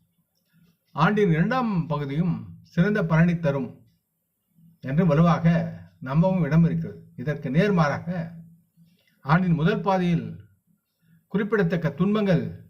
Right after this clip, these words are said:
ஏதும் இல்லாவிட்டாலும் உங்களின் திருமண வாழ்க்கையை நல்ல விதமாக அனுபவிக்க இந்த ஆண்டின்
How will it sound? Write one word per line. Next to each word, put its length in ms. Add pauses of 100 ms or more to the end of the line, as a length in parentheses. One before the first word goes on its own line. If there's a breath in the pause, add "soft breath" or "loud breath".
(180)
ஏதும் 240
இல்லாவிட்டாலும் 680 (1600)
உங்களின் 360
திருமண 240 (100)
வாழ்க்கையை 440 (1500)
நல்ல 240
விதமாக 460
அனுபவிக்க 440
இந்த 180 (100)
ஆண்டின் 300